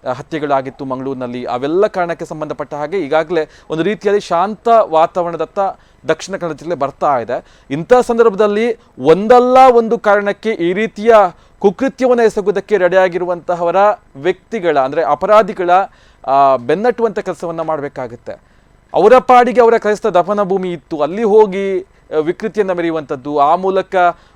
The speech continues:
ಒಂದು ರೀತಿಯಲ್ಲಿ ಸಂತೋಷವನ್ನ ಪಡುವಂಥದ್ದು ಎಷ್ಟರ ಮಟ್ಟಿಗೆ, ಆ, ಸರಿ ಅನ್ನುವಂಥದ್ದು. ಯಾಕಂತೇಳಿದ್ರೆ, ಈ ಸಮಾಧಿಯನ್ನ ಒಡಿತಾರೆ ಯಾರು ಅಂತ ಗೊತ್ತಾಗೋದಿಲ್ಲ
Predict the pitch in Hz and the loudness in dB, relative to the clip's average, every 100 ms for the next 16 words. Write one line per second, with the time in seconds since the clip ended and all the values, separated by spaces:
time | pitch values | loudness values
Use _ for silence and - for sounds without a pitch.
0 | - 190 208 208 180 185 190 233 - 202 | -8 -6 -4 -4 -4 -6 0 0 0 -4
1 | 180 175 165 160 175 202 175 226 202 185 | -4 -6 -6 -8 -10 -6 -6 -6 -6 -8
2 | 175 175 175 160 _ _ - 160 165 220 | -8 -6 -6 -6 _ _ -2 -2 0 -2
3 | 220 175 156 131 120 120 110 151 214 240 | 0 -4 -4 -10 -10 -12 -6 -6 -4 -2
4 | 240 175 110 107 214 _ _ _ _ _ | -2 -4 -6 -8 -10 _ _ _ _ _
5 | _ _ - 170 175 170 160 160 131 _ | _ _ -8 -2 2 2 0 -4 -10 _
6 | _ _ - 185 220 254 208 254 233 233 | _ _ 0 4 6 6 6 2 4 4
7 | 226 - 175 196 - 196 196 208 180 _ | 4 0 -4 -2 2 2 2 -2 -6 _
8 | _ _ _ - 156 180 233 202 220 170 | _ _ _ -2 6 6 6 0 -4 -4
9 | 156 160 135 123 117 143 | -2 -2 -4 -6 -4 -6